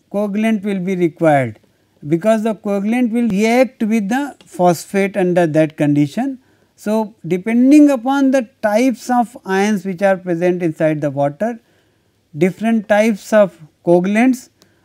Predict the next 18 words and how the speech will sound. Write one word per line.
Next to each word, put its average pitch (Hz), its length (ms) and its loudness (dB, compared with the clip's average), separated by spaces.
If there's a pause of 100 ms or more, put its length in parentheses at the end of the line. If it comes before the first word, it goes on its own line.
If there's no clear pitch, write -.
(100)
and 208 400 -4 (600)
coagulants 240 540 2
with 196 240 -4
different 226 580 -2
ionic 226 560 2 (320)
size 190 640 0 (220)
may 165 180 2
be 165 160 4
required. 127 560 -4 (480)
If 220 240 -4
multivalent 262 1080 4
ions 226 380 -2
are 196 340 2 (160)
there, 151 520 0 (240)
uh, 135 260 -8 (960)
then 226 560 0 (280)
they 220 260 -2
comprise 226 1040 0